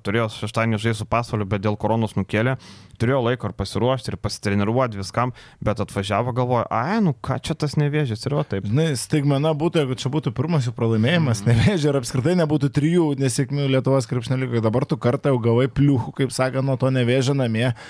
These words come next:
Speaker 2: Tai kažkokios ambicijos turėjo būti ir tu pasižiūri į Nevėžio sudėtį, kurioje jie žaidė, dar iškrito Danielius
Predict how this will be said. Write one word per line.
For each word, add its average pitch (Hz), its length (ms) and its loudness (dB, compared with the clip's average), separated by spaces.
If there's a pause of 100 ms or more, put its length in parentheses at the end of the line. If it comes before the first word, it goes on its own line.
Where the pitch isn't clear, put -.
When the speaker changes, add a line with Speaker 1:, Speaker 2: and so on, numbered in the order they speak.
(320)
Speaker 2:
Tai - 80 -4
kažkokios 113 460 -4
ambicijos 107 420 0
turėjo 110 320 0
būti 131 220 -2
ir - 40 -6
tu 117 80 -10
pasižiūri 113 680 -2
į 104 100 -4
Nevėžio 117 500 0
sudėtį, 147 540 -2
kurioje 123 240 0
jie 113 140 2
žaidė, 135 320 0
dar 123 200 -2
iškrito 131 680 -2
Danielius 120 560 -4